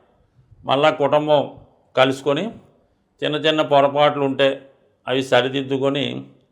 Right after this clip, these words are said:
వారి తప్పులు సరిదిద్దుకొని, నెమ్మది నెమ్మదిగా పూర్వ వైభవం రావడానికి మళ్ళీ ఇది ఒక అవకాశం వచ్చినట్టు. మరి ఈ సంవత్సరం ఇప్పుడు వచ్చినటువంటి అవకాశం ఏంటంటే, శని కుటుంబ స్థానంతో పాటు రాహు,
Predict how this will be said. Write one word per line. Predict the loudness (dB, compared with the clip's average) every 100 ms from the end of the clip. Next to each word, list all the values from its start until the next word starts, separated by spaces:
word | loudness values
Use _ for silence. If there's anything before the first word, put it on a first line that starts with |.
| _ _ _ _
వారి | -2 0
తప్పులు | 2 0 2 -2
సరిదిద్దుకొని, | 2 2 2 -6 -6 -8 -2
నెమ్మది | -2 0 0
నెమ్మదిగా | -2 -2 -2 2 0 0 -14 _ _ -8 0
పూర్వ | 2 4
వైభవం | 4 4 4 0 0 -4 _ -2
రావడానికి | 2 2 2 0 0 -4 -4 -6 -10 _ _ _ _ -6
మళ్ళీ | -2 0
ఇది | 2 4
ఒక | 4
అవకాశం | 6 4 4 2 2
వచ్చినట్టు. | -4 -4 -6 -8 -18 _ _ _ _ -6
మరి | -6
ఈ | -2 -4
సంవత్సరం | 0 0 0 -2 -2
ఇప్పుడు | -2 -6 -2
వచ్చినటువంటి | -2 0 -2 0 -2 2
అవకాశం | 2 2 0 -2 -2
ఏంటంటే, | -6 -6 -6
శని | -6 -4 -2 -4 -6 -18 -8
కుటుంబ | -4 -2 -2
స్థానంతో | 0 0 0 0 0
పాటు | 2 -2 -2 -10 -18 _ _ _ _ _ 4
రాహు, | 6 6 4 0 -2